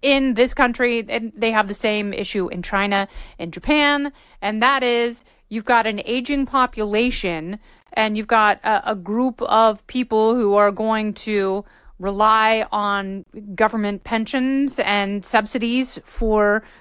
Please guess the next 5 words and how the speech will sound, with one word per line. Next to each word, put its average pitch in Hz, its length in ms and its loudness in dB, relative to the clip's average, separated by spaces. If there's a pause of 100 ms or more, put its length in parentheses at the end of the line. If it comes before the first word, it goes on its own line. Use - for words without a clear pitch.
their 226 240 0
retirement, 214 960 -2
which 220 260 -6
will 220 180 0
require 202 600 0